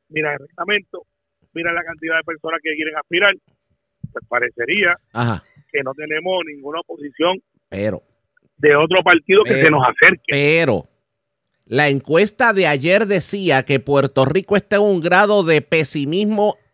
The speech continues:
Speaker 2: grave. Y pesimismo es sinónimo de que la gente a la hora de votar puede decir, "Wow,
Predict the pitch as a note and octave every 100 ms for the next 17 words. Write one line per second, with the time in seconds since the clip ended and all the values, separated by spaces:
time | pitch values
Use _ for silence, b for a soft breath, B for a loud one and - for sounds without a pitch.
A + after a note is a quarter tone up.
0 | _ _ A#2 C#3+ E3+ E3+ C3 G2 - _
1 | _ _ _ _ F3+ F3+ - F#3+ F3+ G3
2 | F#3 G3+ B3 A3+ F3+ D#3 D#3 D3 _ C#3
3 | D#3 - G#3 A#3 A#3+ G#3 F3 D#3+ D#3 D3
4 | C#3+ D3+ C#3 C3 D#3 F3+ G3+ G#3+ F#3+ D#3
5 | D#3 F#3 F#3+ G3+ F#3+ G3 G#3 F#3 F#3 G3
6 | F#3+ F3 G3 D#3+ C#3+ D3 D#3+ B2+